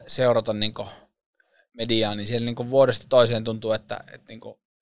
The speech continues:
hurjempia ja hurjempia juttuja siellä, niinku, pystytään tekemään. Että kaikki nämä traverset ja nyt sitten toi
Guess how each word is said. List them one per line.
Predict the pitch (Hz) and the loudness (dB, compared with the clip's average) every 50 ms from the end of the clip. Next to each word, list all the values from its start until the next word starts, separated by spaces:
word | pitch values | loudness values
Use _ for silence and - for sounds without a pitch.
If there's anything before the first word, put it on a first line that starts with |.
| _ _ _ _ _ _ _ _ _ _ _ _ - | _ _ _ _ _ _ _ _ _ _ _ _ -4
hurjempia | 139 135 131 127 120 117 123 117 | 0 4 4 4 4 4 4 4
ja | 117 117 117 | 6 6 4
hurjempia | 117 120 120 117 113 110 117 110 107 | 4 2 2 2 0 0 0 2 2
juttuja | 110 110 - - - 110 104 101 | 0 -2 -6 -6 -6 -6 -4 -4
siellä, | 107 104 104 | -4 -4 -6
niinku, | 104 101 101 | -6 -8 -10
pystytään | - 110 101 - - - 104 107 | -10 -10 -10 -10 -10 -10 -10 -4
tekemään. | 110 113 107 113 107 104 101 98 78 67 - | -4 -4 -2 0 -2 -2 -2 -8 -10 -12 -14
Että | - _ - - _ | -16 _ -20 -20 _
kaikki | - 117 104 - - 113 | -12 -12 -12 -10 -8 -6
nämä | 110 104 104 | -4 -4 -4
traverset | - - 110 110 113 110 107 107 104 - 117 110 - | 0 0 0 2 2 2 2 2 0 -2 -4 -4 -6
ja | 120 113 | -6 -6
nyt | 110 107 98 - | -6 -6 -8 -10
sitten | 117 113 - _ _ _ _ - | -14 -14 -14 _ _ _ _ -6
toi | 131 113 113 110 110 - | -2 -2 0 -2 -2 -6